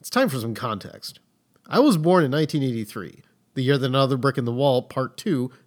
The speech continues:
had a lot of rotation on M T V. My oldest brother had a copy of The Wall and other Floyd albums, and they had a good amount of radio play as well. Avoiding the Floyd would have been very difficult in the nineteen eighties and nineteen nineties.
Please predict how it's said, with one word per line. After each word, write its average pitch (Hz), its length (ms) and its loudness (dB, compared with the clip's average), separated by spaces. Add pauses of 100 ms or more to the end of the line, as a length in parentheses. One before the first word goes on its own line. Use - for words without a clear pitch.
had 156 120 2
a 143 60 0
lot 151 160 4
of 123 120 0
rotation 123 540 -2
on 107 140 -4
M 113 100 -6
T 107 200 -10
V. 98 340 -12 (440)
My 131 100 0
oldest 220 300 4
brother 139 280 4
had 113 100 -4
a 104 60 -2
copy 170 400 -2
of 104 100 -4
The 117 80 -6
Wall 104 240 -2
and 107 100 -2
other 123 220 -2
Floyd 117 420 -2
albums, 107 460 -6 (320)
and 151 100 -6
they 165 60 2
had 175 100 2
a 175 60 2
good 170 180 4
amount 156 280 2
of 120 100 -2
radio 143 300 4
play 110 240 -2
as 98 120 -6
well. 110 300 -8 (640)
Avoiding 175 440 6
the 147 80 2
Floyd 113 540 0 (160)
would 127 100 -6
have 127 80 -4
been 123 160 -2
very 165 280 2
difficult 123 480 -2
in 107 60 -8
the 117 80 -4
nineteen 123 380 -4
eighties 120 340 -4
and 110 120 -4
nineteen 107 380 -6
nineties. 104 480 -8